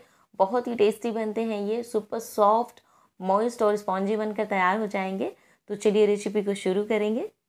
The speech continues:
तो इसे बनाने के लिए सबसे पहले मैं यहाँ पर एक बाउल में आधा कप गरम दूध ले रही हूँ। एक चम्मच मैंने यहाँ पर विनेगर के लिए हैं और इसे ना हम अच्छे से मिक्स कर लेंगे।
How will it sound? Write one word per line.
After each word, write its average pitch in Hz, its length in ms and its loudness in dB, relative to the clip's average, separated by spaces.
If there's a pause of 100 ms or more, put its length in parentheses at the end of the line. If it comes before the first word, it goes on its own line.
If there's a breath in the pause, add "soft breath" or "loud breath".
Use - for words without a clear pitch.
(1080)
तो 196 60 -2
इसे 208 180 0
बनाने 233 380 0
के 226 100 -4
लिए 247 140 0
सबसे 262 320 -8
पहले 254 260 -6
मैं 226 200 -4
यहाँ 220 240 -4
पर 233 60 -2
एक 202 160 -2
बाउल 190 200 0
में 220 140 -6
आधा 247 380 -6
कप 240 300 -10
गरम 175 260 -4
दूध 202 200 -4
ले 202 120 -2
रही 196 120 -4
हूँ। 320 200 -10 (540)
एक 240 240 0
चम्मच 247 320 0
मैंने 220 160 -2
यहाँ 233 180 -2
पर 208 180 -2
विनेगर 180 400 -2
के 220 160 -6
लिए 196 180 -6
हैं 220 140 -8
और 247 180 -6
इसे 190 220 -6
ना 214 100 -6
हम 202 180 -6
अच्छे 185 220 -10
से 196 140 -8
मिक्स 165 260 -8
कर 180 140 -6
लेंगे। 180 320 -8